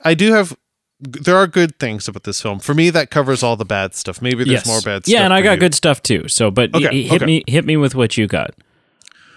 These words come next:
Speaker 1: Well, I think it, if I had to summarize it, it's in two things that I would say that are good, that I haven't mentioned before, but all these ticking the boxes of a character study that I like in period piece and all that kind of stuff.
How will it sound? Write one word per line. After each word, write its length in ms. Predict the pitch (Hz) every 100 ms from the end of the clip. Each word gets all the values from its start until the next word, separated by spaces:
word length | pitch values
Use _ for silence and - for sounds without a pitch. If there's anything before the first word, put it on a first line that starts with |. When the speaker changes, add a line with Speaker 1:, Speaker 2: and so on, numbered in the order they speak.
| _
Speaker 1:
Well, 300 | 208 233 214 - _ - - - - _ _ _ _ _ _ _ _ _ _ _ _
I 60 | 180
think 220 | 233 285
it, 120 | 254 - _ _ _ _ _ -
if 120 | 160
I 60 | 214
had 100 | 226
to 60 |
summarize 600 | - - 175 160 131 117 123
it, 120 | 113
it's 200 | 120 -
in 180 | 120 107 -
two 380 | - 170 151
things 480 | 147 - 107 90 90
that 120 | - 101
I 80 |
would 120 | 98 -
say 200 | 113 107
that 160 | 98
are 100 | 95
good, 340 | 95 - 92 95
that 140 | 127
I 60 | 120
haven't 240 | 127 117
mentioned 340 | 107 104 110
before, 360 | 101 - 104 95
but 160 | 92 92
all 160 | 92
these 340 | 95 92 90 - _
ticking 340 | - 123 117 107
the 100 | 95
boxes 500 | 101 95 - - 87
of 100 | 92
a 60 | 95
character 400 | 117 95 - 92
study 320 | - 95 90
that 180 | 92 90
I 60 |
like 320 | 87 90 92
in 80 | 87
period 340 | - 98 90 85
piece 280 | 87 90
and 100 | -
all 120 | 95 87
that 200 | 92 -
kind 180 | 98
of 60 | 95
stuff. 300 | - - -